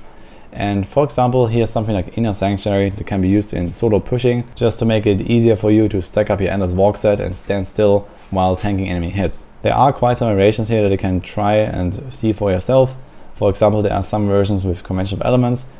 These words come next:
There's even one with, uh, Zodiac, where you just stack a lot of cooldown reduction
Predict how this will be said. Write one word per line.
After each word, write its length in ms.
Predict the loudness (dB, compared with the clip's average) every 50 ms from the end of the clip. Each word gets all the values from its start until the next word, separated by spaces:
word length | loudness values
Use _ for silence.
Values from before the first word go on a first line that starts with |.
| -14 -8
There's 200 | -6 -6 -4 -2
even 200 | 0 0 2 2
one 220 | 2 2 2 2
with, 220 | 2 2 0 -2 -6
uh, 280 | -6 -6 -4 -4 0
Zodiac, 480 | 2 4 4 6 6 6 6 4 2 0
where 360 | -6 -4 -2 0 -2 -2 -2
you 120 | -2 -2
just 240 | -2 -2 -4 -6 -16 -18 -18 -18
stack 420 | -18 -16 -14 -8 -4 -4 -4 -4 -6
a 120 | -8 -8
lot 260 | -6 -2 0 2 2
of 100 | 2 0
cooldown 260 | 0 0 0 2 2 2
reduction 540 | 2 2 0 0 0 -2 -2 -2 -2 -4